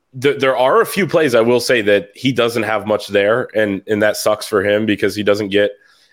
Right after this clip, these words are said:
as many carries as Blake, and sometimes the blocking's not there for Blake, but then the next play it is, and, you know, it's an eight-yard gain or, or whatever it is. Uh, Donovan doesn't get as many opportunities, so it is more unfortunate when he doesn't get the blocking. But there are also times where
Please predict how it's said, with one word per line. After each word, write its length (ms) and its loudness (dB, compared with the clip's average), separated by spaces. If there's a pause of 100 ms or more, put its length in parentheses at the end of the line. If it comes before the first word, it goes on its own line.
(100)
as 220 0
many 160 0
carries 400 0
as 100 -2
Blake, 400 0
and 260 -2
sometimes 460 -4
the 100 0
blocking's 520 -2
not 160 0
there 160 2
for 160 -2
Blake, 280 0
but 100 -4
then 120 2
the 80 0
next 240 -2
play 180 4
it 60 2
is, 320 2
and, 300 0
you 100 -2
know, 160 0
it's 160 -2
an 60 -4
eight-yard 400 0
gain 260 0
or, 180 -2 (420)
or 100 2
whatever 320 2
it 80 2
is. 340 2 (380)
Uh, 240 2
Donovan 400 -2
doesn't 240 2
get 100 2
as 100 0
many 220 0
opportunities, 640 0
so 220 2
it 60 4
is 120 0
more 240 2
unfortunate 640 0
when 240 2
he 80 -2
doesn't 220 0
get 120 -2
the 80 -4
blocking. 460 -2
But 100 2
there 140 4
are 120 4
also 220 2
times 400 -2
where 380 2